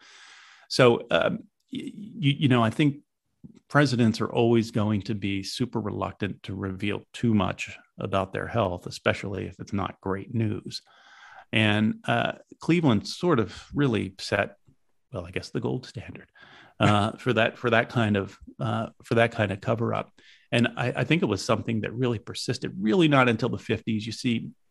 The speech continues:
Speaker 1: um, you know, Eisenhower was fairly open about his, his problems. He had a heart attack, had a mild stroke.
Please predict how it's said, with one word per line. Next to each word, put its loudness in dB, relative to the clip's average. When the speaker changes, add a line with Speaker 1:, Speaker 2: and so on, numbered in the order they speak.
Speaker 1:
um, -6
you 0
know, -2
Eisenhower 2
was -8
fairly 4
open -2
about -2
his, -8
his -6
problems. -2
He -8
had -6
a -12
heart -2
attack, -6
had -4
a -2
mild -4
stroke. 0